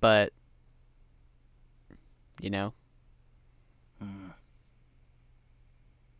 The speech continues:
Speaker 2: Esmeralda.
Speaker 1: Yeah.
Speaker 2: Our body's normally a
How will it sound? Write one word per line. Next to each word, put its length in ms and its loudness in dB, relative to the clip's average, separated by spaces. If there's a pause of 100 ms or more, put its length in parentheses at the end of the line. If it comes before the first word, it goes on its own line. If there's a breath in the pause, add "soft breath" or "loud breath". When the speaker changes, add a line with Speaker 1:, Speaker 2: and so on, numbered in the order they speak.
Speaker 2:
Esmeralda. 720 -4 (1700)
Speaker 1:
Yeah. 600 -6
Speaker 2:
Our 80 2
body's 360 0
normally 440 2
a 300 0